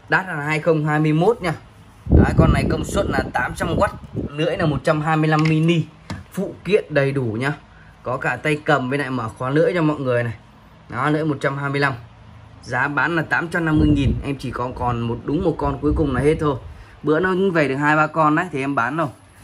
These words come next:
Đó, còn đúng một con thôi. Còn, ờ, con này là khò. Đấy, khò nhiệt tay dài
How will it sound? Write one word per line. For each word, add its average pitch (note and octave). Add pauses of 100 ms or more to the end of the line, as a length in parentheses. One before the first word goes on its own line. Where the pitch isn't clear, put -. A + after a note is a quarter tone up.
(160)
Đó, B2+ (540)
còn A#2+
đúng D#3
một D#3+
con C#3+
thôi. D3+ (640)
Còn, A2
ờ, A2 (680)
con C3+
này B2+
là B2
khò. B2+ (720)
Đấy, C3
khò C#3
nhiệt C3+
tay D3
dài B2+